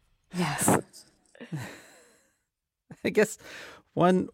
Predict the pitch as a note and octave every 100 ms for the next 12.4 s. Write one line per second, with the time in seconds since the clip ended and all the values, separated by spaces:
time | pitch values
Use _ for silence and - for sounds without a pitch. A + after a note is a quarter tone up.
0 | _ C4 F#3 F#3+ F3 D#3 - D3+ B2+ -
1 | B2 A2 G#2+ G#2 - - B2 A2 G2+ G2+
2 | G#2+ - C#3 B2+ A#2+ C#3 A#2+ A2 A#2+ -
3 | - A#2 - B2 B2 B2 - A2+ A2+ A#2
4 | G#2+ - A#2 G#2+ - B2 G#2+ - G#2+ G#2
5 | G2 G2 G#2 A#2 A2+ G#2 G#2+ - _ -
6 | - - _ - C#3+ A2 F#2+ G#2+ - F3
7 | E3 D#3 D3+ - _ - - F3 F3 G#3
8 | G3 E3 A3+ - F3+ D#3 D3 F#3 D3+ C#3
9 | C3 C3 B2+ C#3 - D3+ C3 C3 - C#3
10 | B2+ B2 D3+ C#3 C3 - - - - -
11 | C3+ B2+ B2+ C3 - A2+ G#2+ A2+ A#2 A2+
12 | A2+ A#2 A2